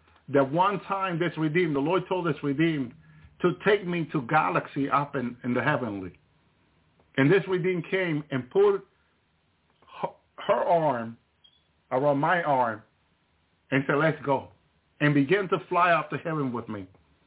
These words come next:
And as we were going up, my brother and sister, I saw planet coming. And it was a planet that I was interested in. As we were flying by this planet she was taking me, I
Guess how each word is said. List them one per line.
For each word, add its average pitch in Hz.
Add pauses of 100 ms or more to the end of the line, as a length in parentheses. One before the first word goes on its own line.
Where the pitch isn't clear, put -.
(680)
And 160
as 156
we 165
were 214
going 190
up, 151
my 131
brother 135
and 117
sister, 143
I 139
saw 175 (140)
planet 139 (1200)
coming. 127 (840)
And 156
it 170
was 156
a 156
planet 185 (140)
that 139
I 147
was 135
interested 151
in. 95 (800)
As 135
we 165
were 156
flying 190
by 185
this 151 (140)
planet 165
she 147
was 123 (100)
taking 117
me, 110 (540)
I 123